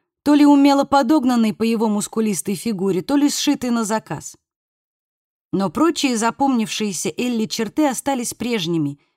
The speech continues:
нетронутыми скальпелем хирурга. Широкий нос с раздутыми ноздрями, напоминающий перевёрнутый треугольник,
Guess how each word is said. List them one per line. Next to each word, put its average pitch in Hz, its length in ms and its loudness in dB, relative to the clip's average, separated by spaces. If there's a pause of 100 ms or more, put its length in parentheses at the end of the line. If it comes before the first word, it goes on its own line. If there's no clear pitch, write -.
нетронутыми 240 720 0
скальпелем 180 560 -4
хирурга. 170 580 -4 (600)
Широкий 285 480 2
нос 302 240 6
с - 80 -4
раздутыми 226 560 -2
ноздрями, 214 600 0
напоминающий 202 800 -2
перевёрнутый 190 720 -4
треугольник, 180 760 -4